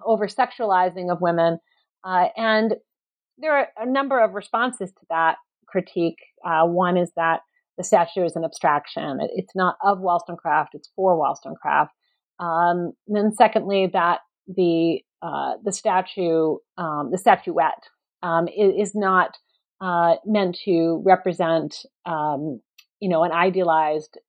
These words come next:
female body, um, so much as the idea of an every woman, um, as Bee Rowlett put it in her comments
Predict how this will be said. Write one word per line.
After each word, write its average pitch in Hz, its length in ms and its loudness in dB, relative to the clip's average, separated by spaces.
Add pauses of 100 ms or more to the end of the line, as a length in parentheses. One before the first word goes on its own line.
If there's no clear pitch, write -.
(140)
female 156 440 -2 (640)
body, 208 640 -2 (120)
um, 175 320 0
so 202 180 2
much 175 240 0
as 165 240 -2 (340)
the 208 100 0
idea 165 280 0
of 156 60 -2
an 156 80 -8
every 175 280 0
woman, 160 440 0 (520)
um, 156 300 -4
as 147 420 -4
Bee 170 120 -6
Rowlett 156 440 0
put 156 120 -6
it 139 200 2
in 156 100 -14
her 156 260 -8
comments 147 400 -8